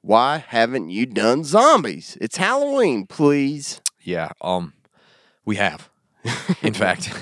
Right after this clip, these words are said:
Speaker 2: <laughs> done
Speaker 1: Go
Speaker 2: zombies.
Speaker 1: way back.
Speaker 2: Yeah, but actually, we just re-released the
Speaker 1: <clears throat>
Speaker 2: zombie
Speaker 1: That's
Speaker 2: episode.
Speaker 1: right.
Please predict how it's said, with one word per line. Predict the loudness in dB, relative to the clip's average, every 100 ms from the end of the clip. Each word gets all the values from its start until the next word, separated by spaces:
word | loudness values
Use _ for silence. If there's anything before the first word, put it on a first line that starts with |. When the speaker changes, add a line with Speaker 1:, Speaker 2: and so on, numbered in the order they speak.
| -18
Speaker 2:
<laughs> | -20 _ 0
done | 0 2
Speaker 1:
Go |
Speaker 2:
zombies. | 0 0 0 0
Speaker 1:
way | -2 -2
back. | 0 0 0 -10 -10 -2
Speaker 2:
Yeah, | 0 2
but | 0
actually, | 2 0 -4
we | -4
just | -4 -6 -4
re-released | -6 -4 -6 -8 -8 -6
the | -6
Speaker 1:
<clears throat> | -4
Speaker 2:
zombie | -4 -4 -4
Speaker 1:
That's | -4 -4 -2
Speaker 2:
episode. |
Speaker 1:
right. | -4